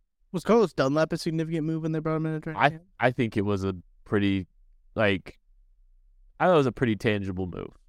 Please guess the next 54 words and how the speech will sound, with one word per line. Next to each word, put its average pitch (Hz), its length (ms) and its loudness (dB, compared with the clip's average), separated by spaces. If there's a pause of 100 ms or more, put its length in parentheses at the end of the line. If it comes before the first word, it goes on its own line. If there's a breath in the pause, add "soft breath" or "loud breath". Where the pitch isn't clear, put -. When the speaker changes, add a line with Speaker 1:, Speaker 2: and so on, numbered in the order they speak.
(180)
Speaker 2:
Like, 101 260 -2
that 117 140 2
Speaker 1:
Yeah. - 20 -
Speaker 2:
was, 113 200 0
like, 104 200 2
a 101 80 2
real, 98 380 2
like, 90 240 0
"You're, 107 220 -2 (120)
you 110 220 -4
made 107 340 0
your 104 100 0
football 101 320 0
team 98 220 0
better 85 260 0
today," 82 320 -6
kind 87 220 -6
of 85 80 -12
move. - 320 -16 (1200)
Speaker 1:
Do 214 60 -4
you 214 80 2
think 196 100 2
Speaker 2:
I - 60 6
Speaker 1:
they 180 80 4
Speaker 2:
think 160 120 -4
Speaker 1:
bring 101 80 -6
him 127 80 2
back? 160 200 0 (440)
Speaker 2:
I 165 80 4
think, 214 320 0
I 151 60 2
don't 226 160 4
think 214 140 -2
there's 185 160 -2
a - 20 -2
Speaker 1:
Yeah. 165 80 4
Speaker 2:
ton 156 160 -2
of, 143 80 -2 (460)
I - 20 -2
don't 247 100 6
think 311 120 2
there's 262 160 2
a 202 60 2
ton 185 220 0
of 160 80 4
opportunities 143 640 0
to 127 100 -6
make 120 200 -2
your 117 80 -6
team 113 220 -2
better. 101 260 4
So 113 140 2
if 104 120 -2
you're, 123 120 2